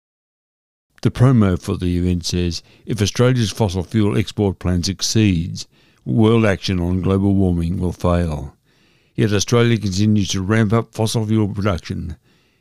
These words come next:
in the face of international backlash." The organisers say, "Join us at St Kilda Town Hall for this special event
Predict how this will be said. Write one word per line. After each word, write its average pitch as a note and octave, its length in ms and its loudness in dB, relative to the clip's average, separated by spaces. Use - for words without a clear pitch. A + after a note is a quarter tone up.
in B2 120 0
the G2+ 100 2
face G2 300 -2
of G2+ 100 -4
international F#2+ 640 0
backlash." E2+ 720 -6
The A2+ 120 4
organisers F#2+ 640 2
say, F#2 460 -2
"Join B2+ 280 2
us G2 160 2
at A#2+ 120 -6
St G2 180 -2
Kilda G2 260 0
Town F#2+ 300 0
Hall F#2 160 0
for F#2+ 120 -8
this F#2+ 180 -6
special G2+ 400 -2
event F2+ 420 -2